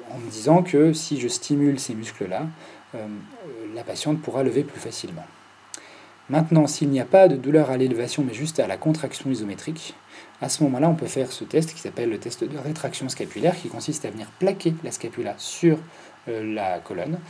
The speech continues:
Et en faisant ça, vous allez avoir, euh, une stabilité augmentée et donc une réduction des douleurs. Là encore, on sera prescriptif pour une approche centrée sur le couple dentelé infé-, dentelé antérieur, trapèze inférieur. Enfin, évidemment, je ne saurais trop vous conseiller ces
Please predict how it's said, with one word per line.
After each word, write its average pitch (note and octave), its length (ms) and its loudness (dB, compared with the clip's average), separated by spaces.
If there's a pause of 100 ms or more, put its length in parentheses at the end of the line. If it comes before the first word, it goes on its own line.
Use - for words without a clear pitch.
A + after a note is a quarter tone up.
(320)
Et G2 60 -8
en G#2+ 60 -6
faisant B2 320 -2
ça, A#2+ 300 -4 (280)
vous G#2+ 140 -8
allez A2+ 220 2
avoir, A2+ 460 -2
euh, A2+ 280 -8 (100)
une G#2+ 80 -14
stabilité A2+ 540 -8
augmentée A2+ 480 2
et A#2+ 40 2
donc D3+ 260 0
une B2+ 60 -8
réduction A2+ 360 -4
des B2 120 4
douleurs. G#2 380 -4
Là C3+ 160 4
encore, C3+ 420 -4 (140)
on G2+ 40 -8
sera - 180 -8
prescriptif B2+ 800 -6
pour A2 180 -6
une G2+ 100 -6
approche F#2+ 300 -8
centrée A#2 300 -6
sur G#2+ 180 -10
le F2+ 60 -8
couple A#2 320 -6
dentelé G#2 400 -8 (640)
infé-, - 220 -10 (140)
dentelé A2+ 220 -12
antérieur, A2 340 -8
trapèze G#2 300 -10
inférieur. E2+ 400 -14 (1120)
Enfin, C#3 480 2
évidemment, A#2+ 500 -2
je A#2+ 100 -6
ne A2+ 60 -10
saurais G#2+ 220 -6
trop - 160 -8
vous G#2+ 80 -6
conseiller A2 340 -10
ces A2+ 160 -10